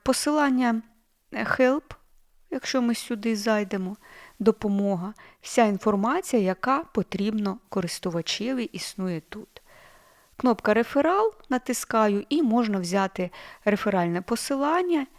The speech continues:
І також, коли ви перейдете на заробіток у свій аккаунт, зараз показую, внизу буде реферальне посилання, де ви його можете скопіювати,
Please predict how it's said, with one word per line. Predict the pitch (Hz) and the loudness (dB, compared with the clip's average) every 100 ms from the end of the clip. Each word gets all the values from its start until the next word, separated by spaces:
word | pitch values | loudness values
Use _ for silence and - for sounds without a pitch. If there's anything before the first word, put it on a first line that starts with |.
| - - | -20 -4
І | 294 | -2
також, | - 208 - 240 | 0 0 4 2
коли | - 202 202 196 | 2 0 0 2
ви | 214 196 | 2 2
перейдете | 208 214 214 175 147 160 - 156 - _ _ | 2 2 4 2 -2 -8 -6 -8 -10 _ _
на | 196 185 170 151 | -2 0 0 -2
заробіток | 160 190 196 233 523 254 202 - | -2 0 0 -2 -2 0 -2 -4
у | |
свій | 180 - 180 175 160 - | -12 -10 -8 -8 -10 -8
аккаунт, | - 190 - 165 139 - _ - _ _ _ _ _ _ - | -4 -2 -2 -2 -2 -8 _ -20 _ _ _ _ _ _ -10
зараз | 185 170 143 - | -4 -2 -4 -6
показую, | - - 160 - - - - - - - | -6 -2 0 -2 -8 -14 -16 -20 -16 -4
внизу | 202 240 220 403 | 2 2 6 6
буде | 320 262 247 220 | 6 2 4 2
реферальне | 185 180 190 185 202 233 202 | 2 -2 -2 2 4 2 -2
посилання, | - 180 - 185 165 147 143 170 175 - _ _ _ _ _ _ _ _ - _ | -4 -8 -6 -4 -4 -4 -6 -14 -18 -20 _ _ _ _ _ _ _ _ -20 _
де | 202 285 | 4 6
ви | 220 254 | 6 4
його | 208 196 214 247 | 4 2 2 2
можете | 190 196 175 - | 2 0 -2 -6
скопіювати, | 180 226 - 254 277 392 453 453 349 | -6 -6 -2 -2 2 2 2 0 -6